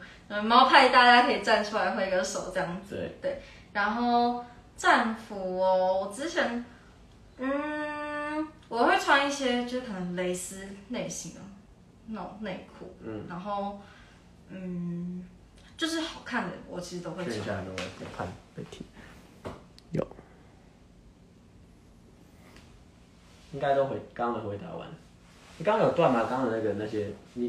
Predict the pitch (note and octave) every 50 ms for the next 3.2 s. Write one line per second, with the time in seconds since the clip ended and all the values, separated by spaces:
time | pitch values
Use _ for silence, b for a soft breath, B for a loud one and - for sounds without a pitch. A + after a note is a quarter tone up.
0 | A#2+ A#2 A2+ A2 A2 A#2 B2+ B2 A#2+ A#2 G#2+ G2 - - - F3 - - - -
1 | - - - - D#3+ - - - - - - - - - - - - - G#3 F#3+
2 | F#3+ G3 F#3 F3+ F3 F3+ - - - A#3+ A#3+ - - - - - - - - -
3 | - - -